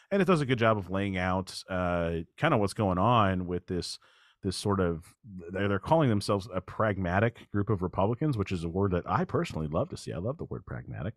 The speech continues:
It's a great word. Um, and, and kinda how they're getting together. So, you know,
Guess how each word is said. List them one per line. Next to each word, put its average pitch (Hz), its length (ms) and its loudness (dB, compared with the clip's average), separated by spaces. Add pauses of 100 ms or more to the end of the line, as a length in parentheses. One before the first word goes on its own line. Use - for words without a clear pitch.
It's - 220 -18
a 71 160 -8 (540)
great 123 220 4
word. 110 360 4 (380)
Um, 101 560 4
and, 127 280 0
and 123 220 0
kinda 135 180 2
how 127 200 2
they're 127 200 0
getting 123 220 0
together. 113 380 0
So, 85 400 -2 (920)
you 110 140 -6
know, 98 140 -2